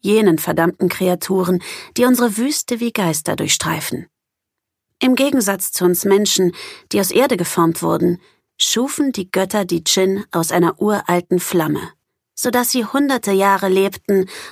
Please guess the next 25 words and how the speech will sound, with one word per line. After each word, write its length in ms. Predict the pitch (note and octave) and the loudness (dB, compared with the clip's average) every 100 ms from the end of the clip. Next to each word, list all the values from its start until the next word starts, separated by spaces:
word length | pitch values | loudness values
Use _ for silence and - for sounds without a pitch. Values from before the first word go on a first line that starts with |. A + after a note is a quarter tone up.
| - | -2
und 240 | F3 D#3+ | 0 2
magische 520 | F3 F#3 F#3+ G3 - G3+ | 2 4 2 0 -2 -2
Kräfte 440 | - E3 - E3 | -2 -2 -2 -4
besaßen. 640 | D#3+ D3+ D3 D#3+ - - - _ _ _ _ _ _ _ _ _ _ - | -4 -2 -2 -2 -4 -6 -12 _ _ _ _ _ _ _ _ _ _ -4
Deswegen 640 | C#4+ C#4+ - A3 G#3+ G#3+ F#3+ - - _ | -2 -2 0 0 2 2 0 -6 -20 _
können 220 | - B3+ B3+ | -2 0 0
einige 420 | C#4+ D#4 C4+ G3+ | 2 2 2 -2
Djinn 280 | F#3+ G3 F#3 | 0 2 2
ihre 260 | F3+ F3+ | 2 0
Gestalt 420 | F3+ F3 - G3+ - | 2 0 2 0 0
verwandeln 640 | F3 E3 F3 E3 E3 D#3+ - - | 0 2 2 2 0 -2 -6 -6
und 180 | D#3+ - | -4 0
andere 360 | F3+ E3+ D3+ | 2 2 0
Feuer 340 | D3+ G#3+ G3 D#3 | 0 0 2 0
spucken 480 | - F3+ F3 F3+ - - - - | 0 0 2 2 0 -8 -14 -4
oder 360 | C4 D4+ C#4+ - | 0 0 0 0
im 280 | G#3 - | -2 0
Handumdrehen 840 | A#3 C4+ C4+ B3 A#3 G3+ G3+ G#3 - | 0 0 0 0 0 0 0 0 -2
bis 280 | A#3+ - | -4 -4
ans 360 | - E3 E3+ - | -4 0 0 -2
andere 520 | F#3+ F#3 G3+ F3 F3 | 0 2 2 0 0
Ende 260 | - F3 E3+ | 2 2 4
der 180 | E3+ E3 | 2 2
Welt 300 | D#3+ C#3+ - | 0 -2 -4
reisen. 480 | D3+ C#3+ D#3 D#3+ | -2 -2 -2 -4